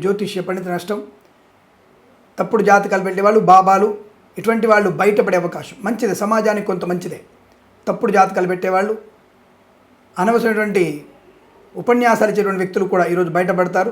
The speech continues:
వారి అసలు రంగు బయటపడి మీకు, వారికి నష్టము, ప్రజలకి క్షేమం కలిగేటువంటి శుభయోగాలు ఉంటాయి. ఏదేమైనా రాజుగారు జాగ్రత్తగా ఉండడం మంచిది. ప్రభుత్వ అధికారులు లంచగొండుగా పట్టుబడతారు, తస్మాత్ జాగ్రత్త. ప్రయాణ నష్టం, విదేశీ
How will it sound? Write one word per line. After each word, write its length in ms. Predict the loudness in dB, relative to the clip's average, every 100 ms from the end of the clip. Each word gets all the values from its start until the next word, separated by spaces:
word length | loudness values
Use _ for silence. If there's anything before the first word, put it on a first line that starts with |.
| -2
వారి 200 | 0 2 0
అసలు 160 | -2 -2
రంగు 140 | -2 -2
బయటపడి 360 | -2 0 0 0 -2 -10 -12
మీకు, 200 | -10 -10 -12 -20 _ _ 0
వారికి 320 | 4 4 2 -2
నష్టము, 280 | 2 2 0 -6 -20 _
ప్రజలకి 400 | -2 2 2 2 -2 -4
క్షేమం 260 | -4 -2 -2
కలిగేటువంటి 420 | -2 -4 -4 -6 -8
శుభయోగాలు 420 | -6 -6 -6 -8 -12
ఉంటాయి. 180 | -16 -20 _ _ _ _
ఏదేమైనా 340 | -2 0 2 0
రాజుగారు 360 | 2 4 4 2 -6 -16 _ -6
జాగ్రత్తగా 480 | 4 4 4 -2 -2
ఉండడం 160 | -2 -2
మంచిది. 260 | -4 -2 -2
ప్రభుత్వ 320 | 0 -2 -2 -2
అధికారులు 340 | 2 2 2 0
లంచగొండుగా 460 | -2 -2 -4 -4 -6
పట్టుబడతారు, 480 | -8 -8 -8 -10 -12 _ _ -16
తస్మాత్ 420 | -10 -4 -2 0
జాగ్రత్త. 340 | -2 -4 -12 -16 -20 _ _ -8
ప్రయాణ 260 | -2 0 0
నష్టం, 260 | -2 0 0 0
విదేశీ 300 | -4 -4